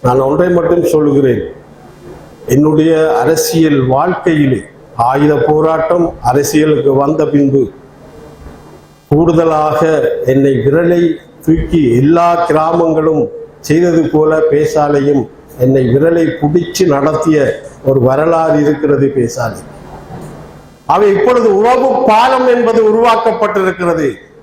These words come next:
நான் ஒன்றை சொல்லிக்கொள்ள விரும்புகின்றேன், இந்த உறவு பாலத்தினூடாக பேசாலை எங்களுடைய பக்கம் நிச்சயமாக வரும். அதற்காக நாங்கள் உழைப்போம், நேசமாக உழைப்போம். அதிகாரம் கொண்டு உழைக்கப் போவதில்லை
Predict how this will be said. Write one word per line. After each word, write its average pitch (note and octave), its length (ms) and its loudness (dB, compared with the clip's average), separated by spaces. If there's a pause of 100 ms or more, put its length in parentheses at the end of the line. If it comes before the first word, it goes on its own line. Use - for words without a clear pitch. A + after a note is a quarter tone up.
(120)
நான் G3 240 2
ஒன்றை A3+ 180 2 (120)
சொல்லிக்கொள்ள B3 420 0 (100)
விரும்புகின்றேன், G#3+ 640 0 (360)
இந்த G#3+ 160 0 (160)
உறவு A#3+ 280 0 (180)
பாலத்தினூடாக A#3 880 2 (480)
பேசாலை A3+ 680 2 (420)
எங்களுடைய A#3 480 2 (160)
பக்கம் A#3 420 0 (280)
நிச்சயமாக A3+ 840 0
வரும். A3+ 260 0 (260)
அதற்காக A3+ 640 0
நாங்கள் G#3 240 0 (100)
உழைப்போம், B3+ 560 0 (360)
நேசமாக B3 560 2 (160)
உழைப்போம். G#3 500 -2 (320)
அதிகாரம் A#3+ 720 2
கொண்டு A3 240 0
உழைக்கப் A3 400 0
போவதில்லை F#3+ 460 0